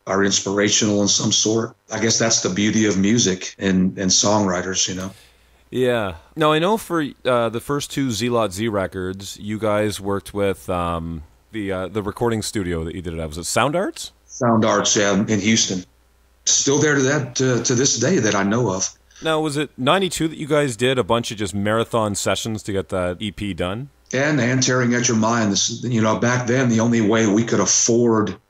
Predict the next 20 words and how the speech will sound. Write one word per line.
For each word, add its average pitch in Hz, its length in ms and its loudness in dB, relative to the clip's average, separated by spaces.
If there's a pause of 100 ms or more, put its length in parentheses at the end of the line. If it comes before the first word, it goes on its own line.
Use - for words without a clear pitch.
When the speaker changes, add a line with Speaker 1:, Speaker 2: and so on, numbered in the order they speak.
(200)
Speaker 1:
any 110 200 2
type 107 360 2
of 98 220 0
professional 104 580 2
recording 104 640 2
was 101 200 4
to 107 100 0
buy 101 280 0
blocks 107 520 2
of 98 120 -4
time. 92 540 -2 (160)
So, 98 720 2 (220)
you 107 100 2
know, 104 120 2
we 117 140 4
would 104 160 2
buy 113 240 2
these 104 420 2
twelve-hour 110 840 2
blocks 104 960 -2